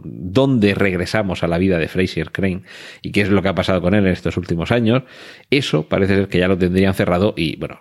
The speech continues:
realmente eso sería quizá lo más importante. Como importante es que grandes series de producción nacional de éxito y que además cuentan con auténticos fans como son los ministéricos, tengan la respuesta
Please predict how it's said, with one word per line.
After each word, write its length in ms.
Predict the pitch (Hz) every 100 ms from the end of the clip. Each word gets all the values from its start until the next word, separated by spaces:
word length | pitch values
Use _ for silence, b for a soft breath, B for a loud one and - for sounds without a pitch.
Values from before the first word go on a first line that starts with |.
| -
realmente 500 | - 82 82 80 90
eso 180 | 82 85
sería 480 | 82 78 76 69 - _
quizá 220 | - 92
lo 60 | 90
más 160 | 80
importante. 520 | 78 76 - - - - _ B B B B B
Como 260 | 135 131
importante 520 | 123 117 113 117 120
es 80 | 117
que 140 | - 104
grandes 440 | 107 123 117 104
series 420 | 113 110 92 90
de 120 | 95
producción 420 | 92 101 92 117 90
nacional 540 | 92 - 95 90 87 - b b b b b
de 240 | - 95 110
éxito 720 | 123 - 95 92 87 73 - _ -
y 120 | 90 -
que 160 | 90
además 520 | 90 85 85 113 98
cuentan 560 | - - 104 101 101 90
con 320 | - 90 87
auténticos 800 | 92 87 104 107 101 98 98 90 -
fans 520 | - 101 92 104 - _ _ _ -
como 160 | 90
son 220 | 101 113 90
los 180 | 80
ministéricos, 840 | 113 151 113 - 113 98 90 90 - B B B B
tengan 380 | - 123 131 123
la 80 | 110
respuesta 480 | 90 - 92 -